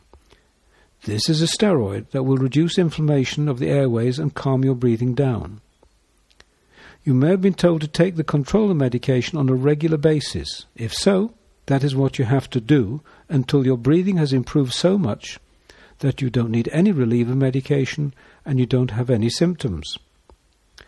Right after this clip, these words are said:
At that stage, you can discuss with your doctor ways of reducing your controller medication safely. At the end of this course, we'll also give you advice on how to do this.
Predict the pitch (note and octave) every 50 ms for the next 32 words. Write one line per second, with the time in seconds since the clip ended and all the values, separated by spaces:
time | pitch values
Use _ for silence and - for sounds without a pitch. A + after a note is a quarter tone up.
0 | _ _ _ _ _ - B2 C3 C3 F3 G3 G#3+ - - - D#3+ C3+ B2 B2 A#2
1 | B2+ B2+ - - A#2+ A2+ A#2 A#2+ - - - F3 F3 E3 - - B2+ A2 A#2 A#2
2 | A#2 A#2 C#3 D#3 - - - D#3 C3+ B2+ A#2 A#2+ A#2+ A#2+ C3 B2 A#2+ A#2+ A2+ -
3 | C3+ C#3+ - - C3 B2 A2+ A2 G#2 - - A#2 - - - D3+ D3+ D3 C3+ A2
4 | A2 G#2+ G2+ A2 - - B2+ A#2 G#2 - - A#2+ - - D3 C3 A2+ - - -
5 | D#2+ C2+ - _ _ _ _ _ _ _ _ _ _ _ _ _ - _ _ _
6 | _ _ _ - _ _ _ _ _ _ _ - - A#2+ - - C#3+ D#3 F#3+ A3
7 | G3+ D#3 A2+ A2+ A2 - - - A#2+ A#2 A#2+ - - D3+ C3+ B2+ B2 C3+ D3 E3
8 | E3+ - - A#2 - - A#2 G#2+ B2+ - - C3 A#2 - B2+ B2 B2+ B2 - -
9 | B2 F#2 G#2+ A#2+ A2+ - - - - C#3 A#2 F#2 G2 E2+ D2+ - - - -